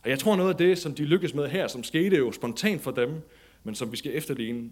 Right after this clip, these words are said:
er deres model for, hvordan de var kirke. At de mødtes i templet, og de mødtes derhjemme.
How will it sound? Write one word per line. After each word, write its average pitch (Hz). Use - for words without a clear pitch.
er 110
deres 104
model 123
for, 117
hvordan 107
de 139
var 143
kirke. -
At -
de 107
mødtes 113
i 113
templet, 123
og 110
de 98
mødtes 92
derhjemme. 98